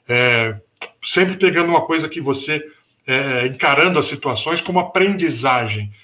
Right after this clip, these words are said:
Se você encarar como aprendizagem e sempre tiver a ideia de melhorar, de evoluir,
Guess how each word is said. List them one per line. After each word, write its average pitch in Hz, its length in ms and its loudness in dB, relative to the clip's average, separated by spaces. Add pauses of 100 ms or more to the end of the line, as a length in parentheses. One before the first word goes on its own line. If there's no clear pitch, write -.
(160)
Se - 120 -14
você 131 260 -4
encarar 151 460 0
como 151 160 -6
aprendizagem 135 920 -2
e 120 60 -6
sempre 165 540 -4 (300)
tiver 135 460 0
a 117 380 -4
ideia 135 360 4
de 120 140 -4
melhorar, 135 800 2 (160)
de 123 140 -2
evoluir, 143 680 -4